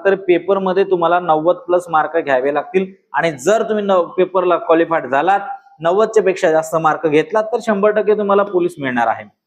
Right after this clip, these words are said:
बघा, ग्राउंडमध्ये दोन मार्क कमी, दोन मार्क जास्त या घटना घडू शकतात.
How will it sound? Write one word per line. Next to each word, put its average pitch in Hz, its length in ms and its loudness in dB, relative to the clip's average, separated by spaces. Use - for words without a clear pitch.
बघा, 160 260 0
ग्राउंडमध्ये 202 600 0
दोन 175 420 2
मार्क 185 320 0
कमी, 180 540 -2
दोन 180 300 2
मार्क 175 300 0
जास्त 156 380 0
या 185 160 4
घटना 165 420 0
घडू 156 300 2
शकतात. 151 360 -2